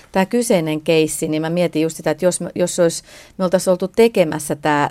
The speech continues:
tätä juttua, tätä henkilö-, isoa henkilöjuttua, ja oltaisiin saatu tää tieto silloin, niin mä mietin, että miten me oltaisiin suhtauduttu siihen.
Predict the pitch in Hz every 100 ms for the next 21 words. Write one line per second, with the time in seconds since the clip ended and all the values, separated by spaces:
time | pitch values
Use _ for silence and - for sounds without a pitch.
0 | - 151 151 147 151 - 156 143 139 147
1 | 156 147 143 147 147 - _ - 175 165
2 | 156 165 160 156 151 147 143 - 151 147
3 | - - - - - 160 160 - - 175
4 | 165 156 175 160 196 180 165 165 190 180
5 | 156 143 147 147 156 156 147 175 165 160
6 | 151 147 156 156 156 196 185 - 156 147
7 | 147 156 - 156 151 156 151